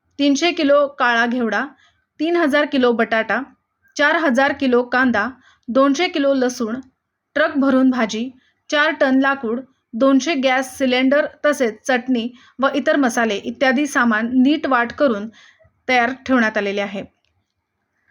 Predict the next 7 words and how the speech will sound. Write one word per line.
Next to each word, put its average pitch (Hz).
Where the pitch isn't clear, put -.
वरीलप्रमाणे 339
साहित्याबरोबर 254
जेवण 294
करण्यासाठी 262
वीस 330
मुख्य 285
आचारी 240